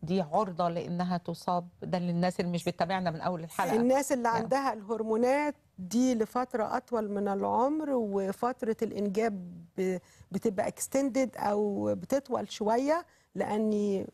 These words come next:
Speaker 2: ما دخلوش في فترة المينيبوز، ولسه بيجي لهم الدورة كل سنة، ولسه في تبويض، ولسه في استروجين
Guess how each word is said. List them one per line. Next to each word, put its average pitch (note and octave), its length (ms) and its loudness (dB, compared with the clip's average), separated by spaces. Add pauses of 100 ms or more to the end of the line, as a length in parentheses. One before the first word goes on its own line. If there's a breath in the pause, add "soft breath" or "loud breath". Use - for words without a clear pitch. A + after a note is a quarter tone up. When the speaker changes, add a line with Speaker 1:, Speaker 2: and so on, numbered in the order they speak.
(140)
Speaker 2:
ما F#3 60 -2
دخلوش G#3 440 -2
في A3 120 -2
فترة A3 380 -4
المينيبوز، G#3 580 0
ولسه G#3+ 380 0
بيجي F#3+ 260 -4
لهم A3 160 -2
الدورة A3 440 0 (340 soft breath)
كل A3 220 0
سنة، C4 280 0
ولسه A#3+ 340 0
في B3 180 0
تبويض، A3 560 2
ولسه A3 340 0
في - 320 -2
استروجين C4+ 600 -2